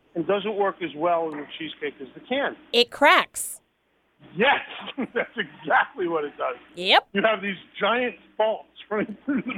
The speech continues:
Speaker 1: middle of your cake.
Speaker 2: Right.
Speaker 1: And that's a problem.
Speaker 2: I mean, the good thing about faults is there's no calories in them. However, uh, there's also no cheesecake in them.
Speaker 1: No, that's right.
Speaker 2: Uh,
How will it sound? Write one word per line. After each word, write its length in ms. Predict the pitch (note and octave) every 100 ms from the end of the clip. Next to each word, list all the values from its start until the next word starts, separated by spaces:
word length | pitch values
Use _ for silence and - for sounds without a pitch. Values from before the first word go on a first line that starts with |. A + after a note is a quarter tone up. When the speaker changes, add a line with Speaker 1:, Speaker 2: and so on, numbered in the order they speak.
| F3+
Speaker 1:
middle 280 | A3+ A3 G3+
of 100 | E3+
your 120 | E3
cake. 300 | - G#3+ C#3+ - _ A3
Speaker 2:
Right. 280 | D4+ D4+ - _
Speaker 1:
And 160 | F3 F#3 -
that's 320 | E3 F3 G#3 G#3
a 40 |
problem. 400 | D#3+ F3 C#3 - - _ _ _ -
Speaker 2:
I 80 | A3+
mean, 220 | D#4+ D#4 - - _ _ -
the 80 | B3+
good 180 | F4+ F#4
thing 160 | G4+
about 320 | F4 C#4+ C4 -
faults 380 | B3+ A3 G#3+
is 120 | A3 G3+
there's 180 | G#3
no 160 | G#3 G3+
calories 560 | - B3 G#3 F3+ F3 D#3+
in 180 | E3+
them. 140 | D3+ D3 -
However, 640 | - A3+ C#4 A3 C3+ D3+ _ _ _ _ -
uh, 260 | A3+ G#3+
there's 220 | G#3 A3+
also 440 | A#3+ B3 A#3+ A#3+ G3+
no 160 | F#3+
cheesecake 540 | F#3 - A#3 - D#3+ D#3+
in 60 | C#3+
them. 120 | D3+ _ _ _ _ _ _ _ _ _ E3
Speaker 1:
No, 120 | F3 F3+ D#3+
that's 200 | C#3+ F3+
right. 240 | G3+ - - _ _ _ _ _ _ _ _ _ _ _ -
Speaker 2:
Uh, 400 | B3+ B3 A#3